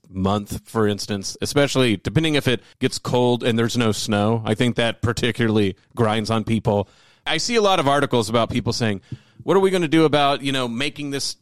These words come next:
time too busy or, you know, getting wrapped up in these things?" I do hope, and I think it usually happens, that there's some moment, though, where things quiet down enough and we can say,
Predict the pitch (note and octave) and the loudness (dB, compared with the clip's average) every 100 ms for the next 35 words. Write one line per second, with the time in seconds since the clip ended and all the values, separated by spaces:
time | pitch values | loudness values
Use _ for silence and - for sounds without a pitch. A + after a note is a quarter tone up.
0 | - - C#3 C3 - - F3+ C3+ B2 G#2 | -8 -4 -2 -2 -6 -4 -2 0 0 0
1 | G#2 G2 G#2+ A2+ B2 C#3 A#2+ A#2 - A#2 | 0 0 0 -2 -2 0 2 0 0 -2
2 | B2 A2 G#2+ - G#2+ G2 - - _ - | -2 -4 -4 0 -2 -2 -12 -20 _ -20
3 | - _ _ - C#3 D#3+ G#3+ D#3+ E3+ E3+ | -20 _ _ -4 -2 2 4 4 4 2
4 | D3+ C3+ C3 D#3+ C#3+ A#2+ B2+ A#2 B2 A#2+ | 0 -2 -2 0 0 2 0 0 0 0
5 | A#2 G#2+ B2 - A#2 - C3+ A#2+ G#2+ G#2 | -2 -2 -4 -4 -4 -4 -4 -2 -2 -2
6 | F#2+ G2 G2 F2+ - - _ _ G2 A2 | -2 0 0 0 -6 -18 _ _ 0 2
7 | A2+ G#2 G2 - _ - E3 E3 - C#3 | 4 4 2 -2 _ -2 -2 -2 -4 0
8 | C3 A2+ B2 A#2 G#2+ G#2+ G#2 G2 - _ | 0 0 0 0 0 0 0 -2 -10 _
9 | _ _ A2 A2 A2+ A2+ G#2+ - G#2+ G#2 | _ _ -4 0 0 0 -2 0 2 2
10 | F#2 | 0